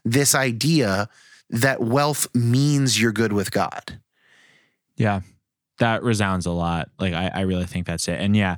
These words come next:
Speaker 2: certainly in our culture in particular, um, you know, not even just Christian culture, but even in this, like,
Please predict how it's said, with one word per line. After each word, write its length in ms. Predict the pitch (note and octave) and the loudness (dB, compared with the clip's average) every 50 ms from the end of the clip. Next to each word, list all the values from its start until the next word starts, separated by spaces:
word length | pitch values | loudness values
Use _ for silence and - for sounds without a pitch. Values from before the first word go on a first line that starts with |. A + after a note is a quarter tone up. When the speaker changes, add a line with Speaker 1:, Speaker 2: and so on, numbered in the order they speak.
| - - - - - - | -6 -12 -18 -18 -10 -4
Speaker 2:
certainly 440 | - - C3 B2 A2+ A2+ A#2 A2+ | 2 4 4 4 4 4 2 4
in 100 | A2 G#2+ | 4 4
our 160 | G#2 G2+ G2 G2 | 4 2 2 0
culture 440 | - - G2 G2 F#2+ - - G2 F#2 | 0 0 0 0 0 0 0 0 0
in 120 | F#2 F2+ | 0 -2
particular, 760 | E2+ F#2 - F#2 F2+ E2+ - - F#2 F2+ F2 E2+ E2+ E2+ F2 - - - _ _ _ _ _ _ _ - | -2 -4 -4 -4 -4 -4 -2 -2 -2 0 0 -2 -2 -4 -6 -8 -12 -20 _ _ _ _ _ _ _ -6
um, 640 | E2 E2+ E2+ E2+ E2+ E2+ E2+ E2+ E2+ E2+ E2 D2+ - - - - B1+ - G1+ G1+ _ _ _ _ - | -4 -2 -2 -2 0 0 0 0 0 0 -2 -4 -6 -10 -18 -20 -20 -20 -20 _ _ _ _ _ -8
you 160 | - F#2+ F#2 | -4 -2 -2
know, 100 | E2 C#2 | -2 0
not 280 | F2 G2+ G2 G2 F#2+ | 0 2 2 2 2
even 200 | G2 F#2+ F2 F#2 | 0 0 0 0
just 180 | E2+ F#2 F2 - | 0 -2 -2 -2
Christian 380 | - - F#2 F2+ - - G2+ F#2 | -2 -2 -2 -2 -2 -2 -2 -2
culture, 480 | - G2+ F2+ F2+ F2+ - G2 F#2 F#2 | 0 0 0 0 0 0 0 0 0
but 160 | E2+ F2+ F2 | 0 -2 -2
even 260 | F2+ F2+ E2+ F#2 E2+ F2+ | -2 -2 -2 -2 -2 0
in 140 | F2 F2 | 0 0
this, 180 | F2 E2+ - - | 0 0 -2 -2
like, 240 | F#2 E2+ D#2+ E2 - | -2 -2 -4 -6 -8